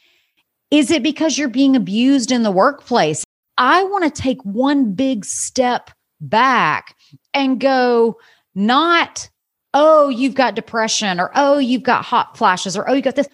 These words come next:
I want to take one big step back and go, "Why? Why do you have hypertension?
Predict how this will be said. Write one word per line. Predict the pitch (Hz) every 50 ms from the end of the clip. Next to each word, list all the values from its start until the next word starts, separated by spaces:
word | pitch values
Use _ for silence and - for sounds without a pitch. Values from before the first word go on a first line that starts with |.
| _ _ _ -
I | 277
want | 370 440
to | - 453
take | 415 285
one | 330 330
big | 294 294 285
step | - 262 247
back | - 240 233
and | 240 233
go, | 202 220 180 - - _ _ _ _ _ _
"Why? | - 143 170 165 120 71 76 - - 165 - _ _ _ _ _ _ _ _ _ _
Why | - 175 175 220 240 233 247 254 262
do | 240 233
you | 220 208 196 180
have | 175 160 143 131
hypertension? | - 156 143 - 147 139 - 147 139 135 127 - 117 87 78 87